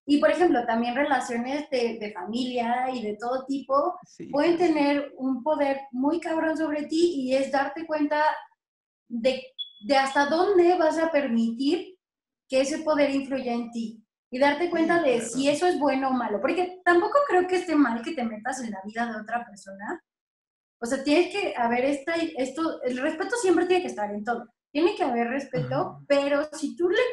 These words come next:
Speaker 1: lo único que buscas es hacerle un bien a una persona, tampoco creo que sea malo, ¿no? <laughs> Tampoco creo que haya un problema ahí.
Speaker 2: No sé, es que, pues, cada persona es diferente. Y tal,
Speaker 1: Sí.
Speaker 2: tal vez tú piensas que es bueno, pero tal vez la otra persona piensa que no es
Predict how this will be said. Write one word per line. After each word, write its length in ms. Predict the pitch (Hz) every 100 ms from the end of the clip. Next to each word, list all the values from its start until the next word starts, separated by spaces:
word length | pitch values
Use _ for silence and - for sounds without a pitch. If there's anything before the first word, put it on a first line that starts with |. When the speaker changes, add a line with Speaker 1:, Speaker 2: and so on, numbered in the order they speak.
| 294
Speaker 1:
lo 140 | 277
único 320 | 320 403 392
que 120 | 254
buscas 440 | 233 240 277 262 262
es 100 | 285
hacerle 340 | 294 320 302
un 160 | 302 269
bien 240 | 233 247
a 80 | 247
una 240 | 254 269 -
persona, 580 | - - 202 202 302 339 _ _ _ _ -
tampoco 400 | 285 294 381 370
creo 160 | 370
que 100 | 359
sea 180 | 339 320
malo, 380 | 302 339 247 226
¿no? 220 | 233 294
<laughs> 400 | 311 - 226 - - - _
Tampoco 380 | 277 277 285 339
creo 200 | 349 359
que 60 | 294
haya 240 | 269 269
un 120 | 269
problema 520 | 262 247 247 240 226 214
ahí. 260 | 262 262 175
Speaker 2:
No 160 | 180
sé, 340 | 175 170 170 170
es 160 | 170
que, 260 | 165 180 180 _ _ -
pues, 140 | 143
cada 260 | - 160 160
persona 280 | 151 143 156
es 60 |
diferente. 800 | 156 - - - - - - 156 -
Y 120 | 165
tal, 180 | - 185
Speaker 1:
Sí. 80 | 180
Speaker 2:
tal 120 | 202
vez 120 | 220
tú 160 | - -
piensas 320 | 190 190 185
que 140 | -
es 100 | 170
bueno, 400 | 156 160 147 165
pero 220 | - 170 143
tal 160 | 139
vez 120 | 147
la 60 | 143
otra 180 | 143 165
persona 360 | - - 139
piensa 320 | 135 143 139 143
que 100 | 143
no 180 | 139
es 220 | 135 -